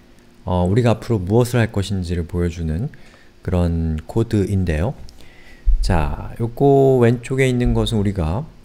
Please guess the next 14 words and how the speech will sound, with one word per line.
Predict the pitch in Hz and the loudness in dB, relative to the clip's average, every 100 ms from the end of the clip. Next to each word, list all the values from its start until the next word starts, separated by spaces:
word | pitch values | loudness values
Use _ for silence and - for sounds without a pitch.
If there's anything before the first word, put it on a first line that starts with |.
| - | -20
그 | - 80 78 78 78 87 - - | -12 -8 -6 -6 -10 -12 -14 -6
파일을 | - 170 160 | 0 2 2
이용해서 | 98 95 90 78 - 92 - - - - - | -2 -4 -4 -4 -6 -8 -10 -20 -20 -20 -20
사용자가 | - 156 160 156 135 | -2 0 2 2 2
전송한 | 117 98 107 110 101 | 2 0 0 0 0
데이터를 | 95 - - 92 120 175 - - - - | -2 -4 -6 -4 -2 -4 -10 -20 -20 -20
저장하고 | - 80 90 90 101 113 117 - - - | -6 -2 0 0 0 0 -2 -4 -20 -20
꺼내오고 | - 101 110 110 110 101 104 - | -4 0 2 2 2 0 -2 -4
하는 | - - 104 | -8 -4 -2
것을, | 85 80 80 98 165 - - - - - - | -2 -4 -4 -4 -6 -12 -20 -20 -20 -20 -18
어, | - 76 | -12 -6
우리가 | 90 87 | -2 -2
구현했던 | 82 95 85 78 90 | 0 0 0 -2 -4
애플리케이션입니다. | 78 87 85 - 85 - 82 82 - 107 82 73 | -4 -4 -6 -4 -6 -4 -4 -6 -4 -4 -4 -6